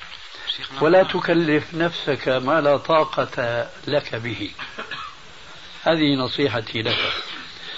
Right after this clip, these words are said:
Speaker 2: ومع ذلك ما بخليك إلا تفش خلقك مع شيخك.
Speaker 1: الله يسلمك.
Speaker 2: وبقول لك،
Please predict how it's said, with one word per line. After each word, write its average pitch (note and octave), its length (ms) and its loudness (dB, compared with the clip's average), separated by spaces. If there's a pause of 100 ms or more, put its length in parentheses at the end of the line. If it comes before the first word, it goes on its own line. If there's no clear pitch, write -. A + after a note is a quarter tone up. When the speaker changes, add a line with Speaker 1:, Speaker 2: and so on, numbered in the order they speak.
(260)
Speaker 2:
ومع E3+ 320 4
ذلك E3 400 4 (1300)
ما E3+ 200 4
بخليك D#3+ 640 2
إلا D3+ 200 4
تفش E3 340 0
خلقك D3 480 2
مع B2+ 280 2
شيخك. A#2 340 2 (580)
Speaker 1:
الله C3 180 -2
يسلمك. B2+ 180 -6
Speaker 2:
وبقول D#3+ 400 6
لك، C#3+ 340 6